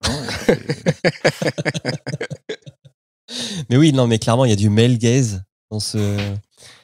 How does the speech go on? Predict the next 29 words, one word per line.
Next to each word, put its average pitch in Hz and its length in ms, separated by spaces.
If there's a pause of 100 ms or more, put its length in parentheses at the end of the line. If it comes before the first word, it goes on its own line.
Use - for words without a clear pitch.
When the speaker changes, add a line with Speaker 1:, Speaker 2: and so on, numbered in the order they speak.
(260)
Speaker 1:
dans 107 200
ce 95 800
Speaker 2:
Mais 123 200
au 127 60
fi-, 104 140
au, - 20 (200)
Speaker 1:
film. 123 140
Speaker 2:
au - 20
final, 135 340 (340)
et, 107 260
et, 107 40
mais 107 180
après, 110 220
plus 180 200
tant 170 180
que - 60
ça, 190 160
une 120 140
fois - 160
qu'elle 107 240
est, 110 120
euh, 90 340
comment 101 180
dire, 101 240
une 101 80
fois 123 140
qu'elle 107 220
est, 101 120
euh, 92 220